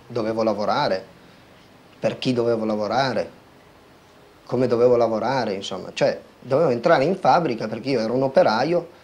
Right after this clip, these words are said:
venivo da uno strato sociale povero e quindi dovevo, così, quasi per un fatto logico, dovevo andare in fabbrica a lavorare.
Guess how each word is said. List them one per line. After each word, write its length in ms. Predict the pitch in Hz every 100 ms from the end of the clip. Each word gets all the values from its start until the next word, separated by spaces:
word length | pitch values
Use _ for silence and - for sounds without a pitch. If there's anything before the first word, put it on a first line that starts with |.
| -
venivo 300 | - 139 135
da 100 | 110
uno 140 | 113 117
strato 400 | - 139 123 113
sociale 400 | 123 113 127 151
povero 440 | 135 147 143 117
e 120 | 113
quindi 280 | 113 160 110
dovevo, 480 | 110 131 117 110 101 - - - - - - - -
così, 280 | - 185 120 -
quasi 240 | - 156 135
per 140 | 120
un 420 | 120 110 107 110 - -
fatto 380 | - 151 - 180
logico, 420 | 147 196 151 113
dovevo 200 | 113 139
andare 260 | 110 123 170
in 60 |
fabbrica 420 | 170 127 139 117
a 40 | 113
lavorare. 420 | 113 151 110 -